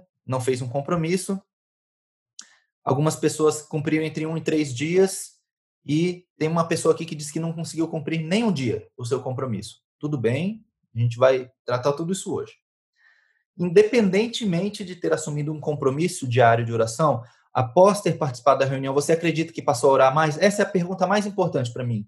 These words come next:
Independente de tudo, você orou mais do que você costumava orar antes? A maioria diz que sim, oitenta e cinco por cento diz que ora mais hoje do que orava antes da reunião. Pra mim, isso aqui já valeu. Assim, se você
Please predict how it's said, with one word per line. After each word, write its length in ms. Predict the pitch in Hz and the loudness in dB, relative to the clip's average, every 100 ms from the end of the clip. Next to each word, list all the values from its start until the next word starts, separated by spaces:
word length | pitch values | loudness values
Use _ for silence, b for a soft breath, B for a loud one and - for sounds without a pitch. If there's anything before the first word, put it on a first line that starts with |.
| _ | _
Independente 460 | 165 214 214 208 | 2 2 2 0
de 140 | 185 - _ | -6 -10 _
tudo, 240 | 143 113 120 | -10 -10 -2
você 220 | 143 208 | 2 8
orou 280 | 196 196 175 | 8 8 6
mais 280 | 180 208 175 | 6 4 0
do 60 | |
que 120 | 160 | -6
você 180 | 147 147 | -8 -8
costumava 460 | - - 139 135 131 | -12 -10 0 0 2
orar 220 | 131 131 | 2 2
antes? 520 | 175 156 - - - _ _ _ _ _ - | 0 -2 -4 -12 -16 _ _ _ _ _ -2
A 80 | 156 | 4
maioria 460 | 196 190 185 196 | 6 6 6 6
diz 200 | 185 170 | 4 -2
que 80 | - | -10
sim, 240 | - 180 | -4 0
oitenta 280 | 151 156 170 | 0 0 -6
e 60 | 170 | -6
cinco 240 | 175 165 | -8 -8
por 140 | 165 156 | -8 -6
cento 200 | 160 151 | -6 -6
diz 160 | 151 | -16
que 120 | - _ - | -16 _ 4
ora 340 | 156 170 190 | 8 10 10
mais 300 | 175 165 156 | 6 2 0
hoje 360 | 156 185 190 190 _ _ 139 | 2 2 0 -8 _ _ -6
do 100 | 151 | 0
que 100 | 165 | 6
orava 380 | 156 156 - 170 | 8 8 4 0
antes 220 | 190 - | 0 2
da 80 | 165 | 0
reunião. 420 | 175 156 147 147 | 0 -2 -2 0
Pra 160 | 180 | 0
mim, 80 | 180 | 0
isso 160 | 196 196 | -4 -6
aqui 180 | 196 185 | -8 0
já 140 | 190 | 4
valeu. 400 | 196 151 101 - _ _ _ | 6 6 4 -4 _ _ _
Assim, 240 | - 117 - | -12 -12 -14
se 100 | - | -12
você 400 | 127 - 170 151 | -12 -4 -4 -4